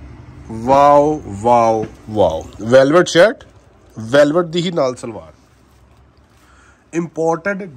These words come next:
daily wear prints, ਬਹੁਤ ਹੀ ਖੂਬਸੂਰਤ। ਓਏ ਹੋਏ ਹੋਏ, ਲਓ ਜੀ ਫਿਰ,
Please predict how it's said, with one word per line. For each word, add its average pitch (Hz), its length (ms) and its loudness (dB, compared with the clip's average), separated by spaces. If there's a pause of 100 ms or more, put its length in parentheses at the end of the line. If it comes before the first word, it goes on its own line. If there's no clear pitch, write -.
(160)
daily 175 320 -6
wear 147 240 -8
prints, 101 600 -16 (320)
ਬਹੁਤ 135 520 -6
ਹੀ 151 140 -8
ਖੂਬਸੂਰਤ। 101 580 -12 (560)
ਓਏ 226 500 4
ਹੋਏ 185 280 6
ਹੋਏ, 180 220 8
ਲਓ 190 420 6
ਜੀ 202 180 -6
ਫਿਰ, 180 380 -2